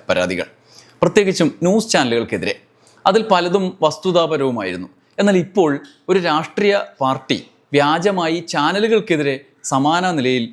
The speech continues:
ഒരു കൗണ്ടർ പ്രചരണം നടത്തുന്നു. ഈ വാർത്തയാണ് പുറത്തു വരുന്നത്. റിപ്പോർട്ടർ ടി വിക്കെതിരെ അവരുടെ തന്നെ വീഡിയോയിലെ ഒരു ഭാഗം ഉപയോഗിച്ച് കോൺഗ്രസ്,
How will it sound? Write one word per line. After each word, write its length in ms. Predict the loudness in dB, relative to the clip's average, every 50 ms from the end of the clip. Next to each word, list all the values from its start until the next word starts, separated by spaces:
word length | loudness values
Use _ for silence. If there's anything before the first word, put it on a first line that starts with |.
| -12 _ _ _ -4
ഒരു 100 | -2 -2 0
കൗണ്ടർ 320 | 2 2 2 2 0 -2 -2 -2
പ്രചരണം 360 | -2 -2 0 0 0 0 -2 -4
നടത്തുന്നു. 340 | -4 -6 -6 -8 -8 -8 -8 -10 _ _ _ _ 0 2
ഈ 20 | 4 4
വാർത്തയാണ് 440 | 2 0 0 0 0 0 0 -2 -6 -10 -6
പുറത്തു 240 | -6 -6 -4 0 0 0
വരുന്നത്. 260 | 0 0 -2 -4 -4 -6 -8 _ _ _ -20 _ _ _ -2
റിപ്പോർട്ടർ 300 | 0 2 2 2 2 2 2
ടി 80 | 2 2 2
വിക്കെതിരെ 400 | 0 2 2 0 2 2 0 -2 -4 -6 0 0 0
അവരുടെ 300 | 0 0 -2 -2 -2 -2 -2
തന്നെ 180 | -2 -2 -2 -2 -2 0
വീഡിയോയിലെ 500 | 0 0 0 2 0 0 2 0 -2 -2 -4
ഒരു 80 | -4 -6 -6
ഭാഗം 320 | -4 -2 -2 0 0 0 0 0
ഉപയോഗിച്ച് 400 | 0 0 0 -2 -2 -2 -4 -6 -6 -6 -16 -20 _ _ _ 2
കോൺഗ്രസ്, 480 | 2 4 4 2 0 0 0 2 0